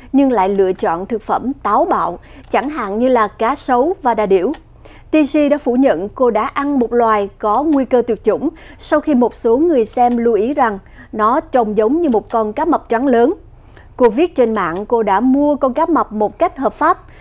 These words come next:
và đang tìm một luật sư. Trong video gây tranh cãi mới nhất, cô vừa ăn phần đuôi của con cá mập nướng tẩm tiêu ớt, vừa thốt lên, "Ngon quá." Phần còn lại của cá mập thì được cắt thành từng miếng nhỏ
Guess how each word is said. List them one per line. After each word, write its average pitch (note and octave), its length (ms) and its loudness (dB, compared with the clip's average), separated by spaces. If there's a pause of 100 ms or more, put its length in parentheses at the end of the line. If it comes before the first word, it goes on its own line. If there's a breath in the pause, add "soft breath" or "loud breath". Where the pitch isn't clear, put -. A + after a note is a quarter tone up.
(140 loud breath)
và A3 200 0
đang B3 220 0
tìm A3+ 300 0
một G#3+ 160 -2
luật F#3+ 120 -2
sư. A#3+ 320 2 (560 soft breath)
Trong C#4 240 2
video C4+ 320 4
gây B3+ 280 2
tranh B3 220 -2
cãi - 140 -2
mới A#3 200 0
nhất, E4+ 200 4 (420 soft breath)
cô C#4+ 140 2
vừa B3 160 2
ăn C#4 300 -2
phần A3+ 300 0
đuôi C4+ 260 0
của A#3+ 140 -4
con B3 180 -6
cá C#4+ 100 -2
mập C#4 240 0
nướng A#3 280 0 (280)
tẩm G#3+ 300 -2
tiêu A#3 280 0
ớt, E4 280 0 (260 loud breath)
vừa G#3+ 340 2
thốt D#4+ 300 -2
lên, B3 220 0 (300)
"Ngon A3 300 -2
quá." B3 180 0 (580 soft breath)
Phần B3+ 160 2
còn A#3+ 180 0
lại F#3 240 0
của B3 120 -4
cá D#4+ 140 2
mập C#4 300 0
thì B3 100 0
được G3+ 320 0
cắt - 260 -2
thành A#3 200 -4
từng A3 240 0
miếng B3+ 180 0
nhỏ A#3 340 -2